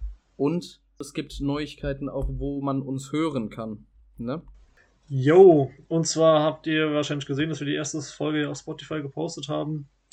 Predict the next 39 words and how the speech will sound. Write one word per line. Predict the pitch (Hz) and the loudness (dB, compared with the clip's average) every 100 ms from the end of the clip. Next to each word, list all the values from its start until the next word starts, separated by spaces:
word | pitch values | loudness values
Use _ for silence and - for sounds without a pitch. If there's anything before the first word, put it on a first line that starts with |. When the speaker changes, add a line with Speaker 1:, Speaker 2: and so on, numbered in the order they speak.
| - - | -18 -4
Speaker 2:
Ähm, | 147 147 151 | -2 0 -2
ganz | 156 185 185 | -2 -2 -2
nebenbei | 160 156 139 147 170 175 - _ _ | -2 0 4 6 6 6 -2 _ _
sind | 135 127 160 170 | -12 -6 -6 -6
wir, | 160 165 160 160 147 - | -2 0 0 -2 -6 -4
oder | 143 131 _ _ 139 135 | -4 -6 _ _ -20 0
hosten | 175 220 - | 2 2 0
wir | 170 165 | -2 -2
unseren | 165 143 | -4 -6
Podcast | 170 - 165 160 160 | -6 -2 -2 -4 -6
über | 147 143 147 | -2 -2 -2
Anchor | 175 165 | -4 -4
F | 139 143 | -6 -6
M, | 160 190 196 | -6 -6 -10
da | 143 | -10
findet | 156 147 143 | -8 -10 -10
ihr | |
uns | 135 135 | -14 -14
auch. | 139 151 165 _ _ _ | -12 -12 -14 _ _ _
Und | - 143 - | -8 -8 -6
dank | 151 170 165 - | -4 -4 -6 -4
Anchor | 165 165 151 | -2 -2 -2
haben | 151 | -2
wir | |
uns | 151 | -6
jetzt | 147 - | -10 -16
mit | - | -12
verschiedenen | 143 165 165 160 | -10 -6 -6 -8
Podcast-Plattformen | 147 160 - 156 - - 156 - 156 151 151 143 | -10 -10 -4 -6 -6 -12 -12 -10 -6 -4 -4 -8
verbinden | 139 156 165 | -8 -8 -8
können. | 165 160 156 156 - _ _ | -8 -6 -6 -8 -14 _ _
Ihr | 147 | -10
findet | 160 165 | -6 -6
uns | 156 147 | -6 -8
deswegen | 156 - 151 | -8 -8 -6
auch | 151 | -6
auf | 151 147 | -8 -8
Google | 190 190 | -8 -8
Podcasts, | 180 175 - 165 160 160 - | -8 -10 -4 -2 -2 -4 -14